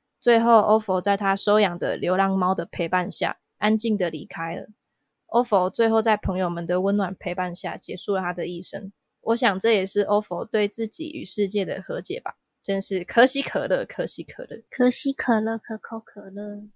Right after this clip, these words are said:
Speaker 2: 我那时候看这部的时候，哭得跟笨蛋一样。
Speaker 1: 对。
Speaker 2: 我觉得想死是这个世代、这个世道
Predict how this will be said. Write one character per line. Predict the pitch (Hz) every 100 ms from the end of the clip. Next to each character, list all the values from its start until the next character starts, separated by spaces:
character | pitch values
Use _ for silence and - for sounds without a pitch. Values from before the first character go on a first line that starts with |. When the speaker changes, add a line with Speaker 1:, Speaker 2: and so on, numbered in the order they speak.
| _
Speaker 2:
我 | 196
那 | 220 240
时 |
候 | 233
看 | - 240 226
这 | 226 214
部 | - 233
的 | 208 196
时 | 202
候， | 202 208 208 _
哭 | - 214
得 | 202
跟 | 196 190
笨 | 185 180
蛋 | 165 139
一 | -
样。 | - 220 _ _
Speaker 1:
对。 | 185 - - _
Speaker 2:
我 | 220
觉 | 240
得 |
想 | 311 202 208
死 | 196 190
是 | 214
这 | 214 220
个 | 196
世 | - - 240 202 -
代、 | 214 214 208 _
这 | -
个 | 240
世 | 226 - 262 214
道 | 240 175 214